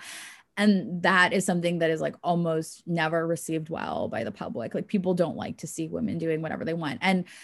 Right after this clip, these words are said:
especially if it has anything to do with childbirth,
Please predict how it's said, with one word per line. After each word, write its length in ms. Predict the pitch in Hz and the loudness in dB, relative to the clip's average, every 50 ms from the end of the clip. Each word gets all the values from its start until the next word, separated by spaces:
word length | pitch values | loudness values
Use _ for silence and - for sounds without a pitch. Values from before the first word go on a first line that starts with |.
| - - - - - | -20 -20 -20 0 0
especially 580 | 196 196 - - - - 247 254 247 - 277 269 | 2 2 2 0 4 6 6 6 6 6 4 4
if 80 | 240 | 4
it 40 | 226 | 4
has 180 | 220 214 190 - - _ _ _ - | 4 2 2 0 -4 _ _ _ 2
anything 460 | 247 262 269 262 262 254 247 196 196 | 4 6 8 8 6 6 6 4 4
to 100 | 196 202 | 4 4
do 560 | 170 - 156 143 147 151 143 - - - 196 - | 2 4 2 2 2 2 2 0 0 -2 -2 0
with 600 | 185 185 175 165 151 156 156 - - - - - - - _ _ _ _ _ _ _ _ _ _ _ _ _ _ _ _ _ _ _ _ _ - | 4 6 6 6 6 4 0 -4 -10 -20 -20 -20 -20 -20 _ _ _ _ _ _ _ _ _ _ _ _ _ _ _ _ _ _ _ _ _ -6
childbirth, 640 | - 185 - - - - - - - - - - | -2 -2 -2 -2 -4 -8 -14 -14 -14 -12 -12 -12